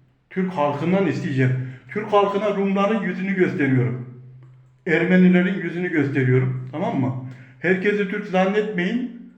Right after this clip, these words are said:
Uyanın artık. Tamam mı halkım? Size sesleniyorum. Bu videoyu sizin için çekiyorum. Bildiğiniz sizin kimliklerinizi almışlar, sizin kılınıza geziyorlar.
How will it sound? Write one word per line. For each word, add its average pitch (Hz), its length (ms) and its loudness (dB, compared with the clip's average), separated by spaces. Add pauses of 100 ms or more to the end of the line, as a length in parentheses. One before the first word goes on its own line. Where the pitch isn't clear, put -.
(160)
Uyanın 175 360 2
artık. 131 320 -2
Tamam 220 260 2
mı 170 60 2
halkım? 127 420 0 (300)
Size 180 280 0
sesleniyorum. 120 840 -4 (600)
Bu 196 140 -4
videoyu 185 300 0
sizin 180 340 -2
için 135 180 -6
çekiyorum. 127 640 -6 (960)
Bildiğiniz 220 520 4
sizin 208 260 0
kimliklerinizi 202 640 2
almışlar, 226 640 0
sizin 220 360 -4
kılınıza 196 500 2
geziyorlar. 185 640 0